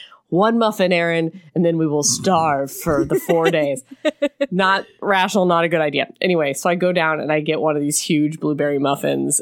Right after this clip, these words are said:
Speaker 1: and I bring it back up to my office, and then outside my office is the lady who weighed me in and
Speaker 2: <gasps>
Speaker 1: taped me because she's now crunched the numbers and she's back to tell me the results.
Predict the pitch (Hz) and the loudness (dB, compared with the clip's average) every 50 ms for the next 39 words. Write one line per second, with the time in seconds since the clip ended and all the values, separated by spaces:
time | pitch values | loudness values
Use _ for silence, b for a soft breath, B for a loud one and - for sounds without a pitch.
0 | - - - 156 151 147 143 143 143 143 - - 151 143 143 139 139 - 151 139 | -6 -4 -2 0 0 2 2 0 0 0 0 0 -2 -2 -2 -2 -4 -2 0 0
1 | 135 143 - 139 - - - 160 147 135 - 147 147 147 - 143 143 - - - | 0 0 -2 -4 -4 -4 -2 -2 -2 0 0 -2 -2 -2 -2 -2 -4 -4 -2 -2
2 | 165 170 156 156 151 147 156 - _ _ _ _ _ _ _ - 160 170 175 185 | 0 0 0 0 0 -2 -4 -8 _ _ _ _ _ _ _ -2 0 0 0 -2
3 | - - 233 190 185 180 170 156 - - 165 160 156 - 156 143 139 - - - | -2 0 0 0 2 2 0 0 0 0 0 0 0 -2 -2 -4 -4 -4 -4 -4
4 | - 190 175 151 - 180 165 156 160 165 165 160 160 160 - - 170 165 160 156 | -2 -2 -2 -2 -2 -2 0 0 0 2 2 2 0 0 0 -2 -2 0 0 0
5 | 156 156 156 170 175 160 156 151 151 151 151 147 143 415 - - 160 - - - | 0 0 0 0 0 0 0 0 0 0 0 2 2 4 4 4 4 4 4 4
6 | 180 185 180 - 185 170 165 156 165 156 - 147 - 165 170 190 185 165 175 202 | 2 0 0 0 0 0 0 0 0 0 -2 -2 0 0 0 2 2 2 2 2
7 | - 233 220 214 - - 190 165 185 202 202 190 185 190 196 175 180 196 - 185 | 0 0 0 0 0 0 0 2 2 2 2 2 0 0 0 0 0 0 0 0
8 | 185 160 165 165 165 170 - - 175 165 - 208 170 170 175 170 156 170 156 156 | 0 2 2 0 0 0 -2 -4 -4 -2 0 0 2 2 2 0 0 0 0 0
9 | 160 160 180 190 190 170 160 147 - | 0 0 2 2 2 0 0 -2 -6